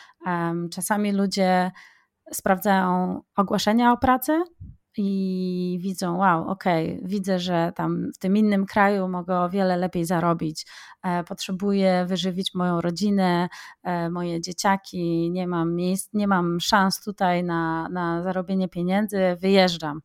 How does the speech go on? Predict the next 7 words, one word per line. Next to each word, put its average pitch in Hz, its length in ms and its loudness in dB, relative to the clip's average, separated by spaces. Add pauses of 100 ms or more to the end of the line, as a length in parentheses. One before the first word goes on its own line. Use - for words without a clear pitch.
(600)
No 202 200 -2
i 208 60 -4
niestety, 202 580 -2
kiedy 180 580 -4
dojeżdża 185 500 0
na 175 120 0
miejsce, 208 480 2